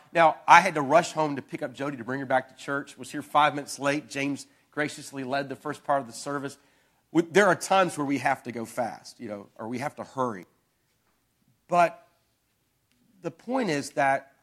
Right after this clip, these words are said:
our lives can be consumed with hurry.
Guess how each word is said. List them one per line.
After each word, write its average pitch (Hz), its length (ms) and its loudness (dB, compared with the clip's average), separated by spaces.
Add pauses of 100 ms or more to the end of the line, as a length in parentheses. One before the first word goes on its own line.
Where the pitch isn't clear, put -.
(120)
our 147 160 4
lives 180 440 4
can 143 160 -10
be 131 120 -4
consumed 185 680 -10
with 104 240 -16
hurry. 92 240 -20